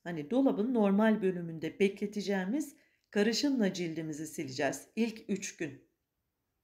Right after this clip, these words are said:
Üç günden sonra kullanmaya başlayacağız, e, o dondurulmuş petleri. Şimdi bu kalan karışım bize üç gün boyunca yetecek.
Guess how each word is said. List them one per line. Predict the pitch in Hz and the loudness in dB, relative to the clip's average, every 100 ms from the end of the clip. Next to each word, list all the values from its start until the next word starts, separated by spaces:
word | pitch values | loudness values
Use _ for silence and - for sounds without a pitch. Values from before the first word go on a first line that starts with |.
| _ _ _ _ _ _ _ _ _ _ _ _ _ _ _ _ - | _ _ _ _ _ _ _ _ _ _ _ _ _ _ _ _ 0
Üç | 277 - | 0 0
günden | - 240 226 233 | -2 2 4 4
sonra | 233 254 220 196 | 4 0 2 0
kullanmaya | 196 175 180 175 170 165 165 | -2 -2 -2 -2 -2 -4 -2
başlayacağız, | 160 160 165 139 156 156 - - _ _ | -4 -4 -8 -4 -4 -4 -8 -18 _ _
e, | 165 160 160 - | -8 -6 -6 -8
o | - 175 160 - - | -4 -2 -2 -4 -4
dondurulmuş | 185 180 170 170 151 151 | -2 -2 -2 -4 -4 -8
petleri. | - 147 147 131 117 - _ _ _ _ | -6 -8 -6 -8 -8 -10 _ _ _ _
Şimdi | - 294 220 196 | -8 -2 -2 0
bu | 220 | -4
kalan | 220 240 226 185 | 2 2 2 0
karışım | 214 220 196 202 202 | 0 0 0 -2 -4
bize | 220 226 214 | -2 0 0
üç | 226 - | -2 -8
gün | 196 175 | -8 -4
boyunca | 202 180 170 330 | -2 -2 -4 -4
yetecek. | 277 214 - 156 156 | -2 -2 -4 -8 -10